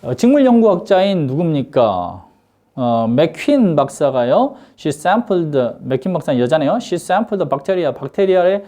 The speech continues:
자, 여기서 sampled라는 표본을 조사하다야. 박테리아에 대한 표본을 조사했습니다. 라는 문장. 여기서 끝나는 거야. 주어, 동사, 목적으로 끝나서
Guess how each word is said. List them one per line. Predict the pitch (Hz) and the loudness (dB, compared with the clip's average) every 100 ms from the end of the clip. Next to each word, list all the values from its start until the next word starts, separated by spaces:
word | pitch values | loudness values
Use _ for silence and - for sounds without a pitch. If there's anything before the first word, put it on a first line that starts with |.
| - _ | -16 _
자, | - 123 117 | -2 0 2
여기서 | 170 247 - 254 254 254 254 - _ | 0 0 -2 0 2 0 -2 -12 _
sampled라는 | _ 247 285 - 277 247 208 185 214 175 113 - _ | _ -6 -4 -6 -6 -4 -2 -2 -2 -4 -8 -18 _
표본을 | - 262 262 277 262 226 | -6 -4 0 2 2 0
조사하다야. | - 185 202 208 196 175 131 110 | 0 -2 0 -2 -2 -4 -6 -8
박테리아에 | - 127 - 185 180 170 | -14 -12 -4 0 2 0
대한 | 165 165 | -2 -4
표본을 | - 240 254 233 | -8 -6 -2 0
조사했습니다. | 208 196 196 180 170 - 165 156 165 135 | 0 0 0 0 -2 -6 -4 0 2 2
라는 | 139 147 | 0 0
문장. | 139 123 | 0 0
여기서 | 135 190 214 226 | 0 0 0 -2
끝나는 | - 277 294 269 208 | -2 0 2 2 2
거야. | 143 123 | 0 0
주어, | 107 175 196 | -2 0 2
동사, | 175 175 160 | 0 -4 -4
목적으로 | 151 127 - 180 160 | -4 -6 -4 -4 -4
끝나서 | 233 233 208 127 117 214 - - | -4 -4 -2 -2 0 0 0 -2